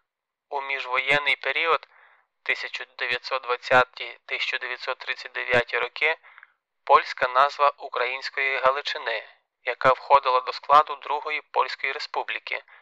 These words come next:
адміністративно поділялася на Тернопільське, Станіславське та Львівське воєводства,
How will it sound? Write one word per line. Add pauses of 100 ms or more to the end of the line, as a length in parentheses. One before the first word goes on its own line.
(420)
адміністративно
поділялася
на
Тернопільське, (360)
Станіславське (320)
та
Львівське
воєводства,